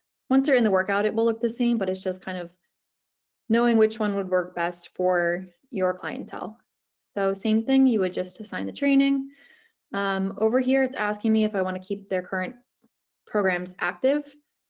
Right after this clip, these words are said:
So you can either replace them all or keep all active. That just goes to show you can have lots of programs assigned. As you can see with this test athlete, they have four programs assigned.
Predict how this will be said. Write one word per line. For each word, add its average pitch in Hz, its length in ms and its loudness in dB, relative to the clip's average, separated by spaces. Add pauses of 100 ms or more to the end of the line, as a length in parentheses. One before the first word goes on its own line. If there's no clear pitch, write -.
(180)
So 202 100 -4
you 190 120 -2
can - 160 -10
either 190 200 0
replace 269 340 0
them 269 140 4
all 254 240 2
or 185 160 0
keep 196 240 -6
all 180 160 -2
active. 233 520 0
That - 160 -8
just - 160 -14
goes 180 160 -6
to 202 100 -12
show 214 160 -4
you 202 100 0
can 190 120 -6
have 180 180 -4 (840)
lots 294 260 2
of 247 80 0
programs 202 380 0
assigned. 190 560 -2
As 196 100 -2
you 202 60 -2
can 214 200 0
see 208 360 2 (160)
with 208 200 0
this 208 260 -2
test - 580 -8
athlete, 196 480 0
they 190 100 0
have 190 220 -6
four 202 160 0
programs 196 420 0
assigned. 190 640 -4